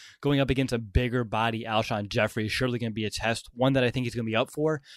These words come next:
but it's gonna be a mismatch that I believe that the Eagles are gonna try to exploit. But hopefully, uh, with the McManus's coverage ability that we've seen since he took over for Callahan, he should be in pretty good hands here.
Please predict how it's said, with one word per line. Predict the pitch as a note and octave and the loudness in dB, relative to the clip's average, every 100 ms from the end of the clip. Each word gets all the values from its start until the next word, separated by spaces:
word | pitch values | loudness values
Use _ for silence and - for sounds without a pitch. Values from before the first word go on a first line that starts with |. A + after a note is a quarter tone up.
| - | -8
but | A#2+ | -6
it's | - | -2
gonna | C#3 | -2
be | B2 C3+ | 0 0
a | |
mismatch | A#2 B2 - A2+ G2 - | 2 0 0 -2 -2 -4
that | |
I | G#2 | -6
believe | G#2 A2+ A2 | -4 -4 -4
that | |
the | A2 | -4
Eagles | A#2 A#2+ A2 | -4 -4 -4
are | |
gonna | G#2+ | -6
try | G2 - A#2 | -6 -4 -4
to | A2 | -4
exploit. | G2 - A2 A#2 G#2+ | -6 -8 -2 -2 -2
But | G2+ | -2
hopefully, | A#2+ - A#2 A2+ G2+ _ _ _ _ | -2 -2 -8 -8 -8 _ _ _ _
uh, | G#2 | -8
with | G#2+ A2+ | -8 -8
the | |
McManus's | F#2+ A2+ G2+ A#2+ A#2 - G2 | -8 -8 -6 -6 -4 -6 -6
coverage | B2 A#2+ A2+ | -4 -4 -4
ability | A2 A#2 A#2 | -2 -2 -2
that | G2+ | -6
we've | F#2+ E2 | -10 -12
seen | - C#3+ C#3+ C3 G#2+ | -6 0 2 2 0
since | - A2 - | -4 -6 -6
he | A2+ | -10
took | G#2+ A2 | -8 -4
over | A2 | -4
for | G2+ G#2 | -4 -8
Callahan, | - G2+ F#2+ F#2 F#2 - - - | -2 -2 -2 -6 -8 -10 -18 -12
he | A2 | -8
should | - - C#3+ | -4 0 0
be | B2 A#2 | 0 -4
in | G#2 | -4
pretty | - A#2 | -4 -4
good | G#2+ G#2 - - | -4 -6 -8 -6
hands | A#2 G2+ - | -6 -6 -8
here. | - B2 A2+ | -6 -2 -2